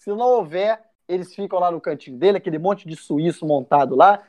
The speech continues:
aquele monte de velho branquelo, sentado na porra de uma cadeira na Suíça,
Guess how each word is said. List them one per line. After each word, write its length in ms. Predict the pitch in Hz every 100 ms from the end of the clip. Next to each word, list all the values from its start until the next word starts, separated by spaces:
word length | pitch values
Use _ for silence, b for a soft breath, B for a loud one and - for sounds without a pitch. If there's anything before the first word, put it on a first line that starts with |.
| _
aquele 180 | - 160
monte 200 | 175 214
de 60 | 185
velho 320 | 131 170 170
branquelo, 680 | 139 143 117 170 190 196 190 _ _
sentado 580 | _ 202 165 - 180 175
na 80 | 160
porra 300 | - 185 156
de 60 | 156
uma 80 |
cadeira 340 | 156 156 143 147
na 120 | 147
Suíça, 480 | - 180 202 202